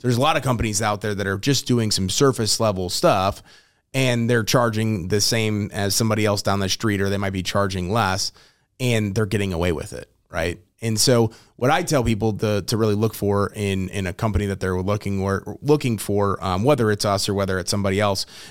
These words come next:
is one: what, what do those strategies look like, and what are those deliverables? So we give everybody a work log of what is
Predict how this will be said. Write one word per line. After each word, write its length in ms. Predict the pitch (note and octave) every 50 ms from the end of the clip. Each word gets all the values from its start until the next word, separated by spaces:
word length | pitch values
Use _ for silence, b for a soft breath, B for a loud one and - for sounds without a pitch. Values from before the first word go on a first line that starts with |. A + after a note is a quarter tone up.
| B B
is 280 | B2+ B2+ A#2+ A2 G2+ - -
one: 580 | - G2+ A2 D3+ D#3 B2 A2+ G#2+ G#2 G2+ -
what, 260 | A2+ B2 C3+ B2+ - -
what 240 | A2+ B2+ - - G#2
do 220 | - - C3 C3
those 260 | A#2+ A#2 A2 G#2+ G#2
strategies 800 | - - - - - - - A#2 G#2+ G2+ F#2+ F#2 F2+ F#2 F2 -
look 220 | G2 F#2 E2+ - -
like, 260 | A#1+ A1 - - - -
and 100 | A2 A2+
what 140 | A#2+ C3 B2
are 160 | A2+ A2 A2 G2
those 240 | G2+ F#2+ F#2 -
deliverables? 520 | - F2+ F#2 E2+ - C#2 - A1 A1+ A#1 -
So 140 | - G2+ G2
we 160 | G#2 B2 B2
give 240 | A2+ A#2 B2 A2+ G#2+
everybody 720 | - A#2 A2+ G#2+ A2 A2+ A2 G2+ G#2+ G#2+ G#2+ G#2+ G2+ G2 F#2+
a 40 | G2
work 380 | F#2+ G2 G#2+ A2 A2 G#2 -
log 300 | G2+ G2+ G2 F#2+ G2 G2
of 120 | G2 F#2 F#2+
what 260 | F#2+ G2 G#2+ A2+ G#2+
is 140 | G#2 F#2